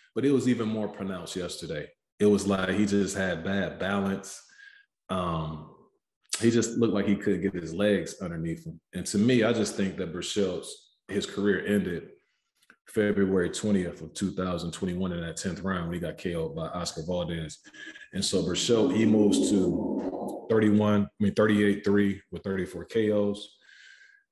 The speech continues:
And as I stated before, it's time for him just to let it go. Now, Nakatila, on the other hand, he moves to twenty-three two with nineteen K Os. And when I look at the landscape at one thirty-five, I think that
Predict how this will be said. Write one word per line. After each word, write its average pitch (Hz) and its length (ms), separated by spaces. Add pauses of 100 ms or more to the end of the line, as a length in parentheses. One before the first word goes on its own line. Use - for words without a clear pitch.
And 90 420
as 95 160
I 92 60
stated 92 380
before, 87 260
it's 87 100
time 98 260
for 87 120
him 92 160
just 82 180
to 85 60
let 87 160
it 78 140
go. 82 320
Now, 92 80
Nakatila, 104 680
on 95 120
the 85 80
other 90 240
hand, 90 240
he 117 200
moves 98 520
to 85 180 (540)
twenty-three 98 720 (480)
two 95 600
with 90 140
nineteen 101 480
K 95 240
Os. 82 500 (380)
And 95 380
when 110 100
I 131 60
look 139 260
at 107 160
the 98 80
landscape 101 680
at 87 120
one 98 220
thirty-five, 92 800 (180)
I 107 80
think 107 400
that 87 320